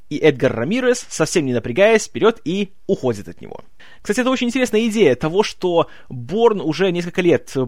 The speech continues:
тусуется по миру и пытается в себе разобраться, а Ц Р У на месте не стоит. И Блэкбрайер — это этакий Тредстоун два точка ноль. И те агенты, которые в этот раз ему сопротивляются,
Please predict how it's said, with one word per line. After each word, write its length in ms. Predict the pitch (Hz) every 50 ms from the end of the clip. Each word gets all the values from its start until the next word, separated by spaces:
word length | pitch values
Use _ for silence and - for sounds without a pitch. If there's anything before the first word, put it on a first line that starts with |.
| - - -
тусуется 400 | - 160 - 160 151 - - 131
по 80 | -
миру 320 | 151 170 220 262 247 226 196
и 100 | 170 151
пытается 400 | - 151 - 147 147 139 - 139
в 40 | -
себе 220 | - 139 127 131
разобраться, 640 | 123 117 127 123 185 208 226 - - - 160 143 - - - -
а 160 | - - - -
Ц 260 | - - - 131 127
Р 80 | 131
У 100 | 160 214
на 100 | 220 170
месте 260 | 123 127 139 - - 156
не 60 | 175
стоит. 560 | - - 240 233 175 104 - - - - - - -
И 240 | - 135 143 139 135
Блэкбрайер — 640 | 110 - 143 208 240 196 170 196 180 175 180 175 -
это 200 | - 143 - 147
этакий 240 | 147 143 - - 131
Тредстоун 580 | - - - 170 196 185 - - 170 175 165 139
два 180 | 117 - 156
точка 260 | 151 151 143 - - 160
ноль. 320 | 156 127 - - - - - - -
И 360 | - 131 143 147 147 143 139
те 240 | 131 - - 165 170
агенты, 360 | 160 143 123 151 147 135 135
которые 240 | 127 - 143 135 131
в 60 | 131
этот 180 | - 143 - -
раз 200 | 143 123 - - -
ему 360 | - 127 139 143 139 131 113 117
сопротивляются, 760 | - 135 - 123 - 143 131 127 107 98 - - - - -